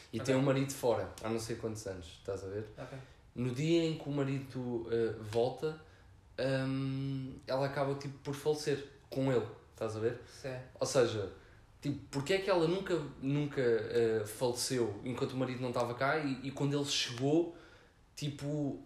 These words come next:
Speaker 1: ela acabou por falecer, estás a ver? Ou seja, uma cena bué da estranha,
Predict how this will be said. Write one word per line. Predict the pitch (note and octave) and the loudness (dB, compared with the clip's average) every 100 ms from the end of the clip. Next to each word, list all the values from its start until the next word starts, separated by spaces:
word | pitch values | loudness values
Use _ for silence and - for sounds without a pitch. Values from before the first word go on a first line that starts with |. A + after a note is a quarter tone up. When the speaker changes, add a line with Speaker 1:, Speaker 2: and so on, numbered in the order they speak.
| - | 0
Speaker 1:
ela | B2+ C#3 | 2 2
acabou | C#3 C3+ C3+ | 2 -2 0
por | C3 | -4
falecer, | - C3 - A2 F2+ - | -4 -6 -2 -4 -4 -12
estás | - A2 A2 | -6 -4 0
a | |
ver? | A2+ | 0
Ou | A#2+ - - - - - | 0 -12 -20 -20 -16 -2
seja, | A#2+ A#2 A#2+ A#2 A2+ A2+ - - - _ | -2 2 6 8 6 4 -4 -20 -20 _
uma | A#2 A#2 | -4 0
cena | C3+ B2+ | 2 4
bué | C3+ | 4
da | C#3 | 4
estranha, | - D3+ C#3+ C#3 | 4 4 4 2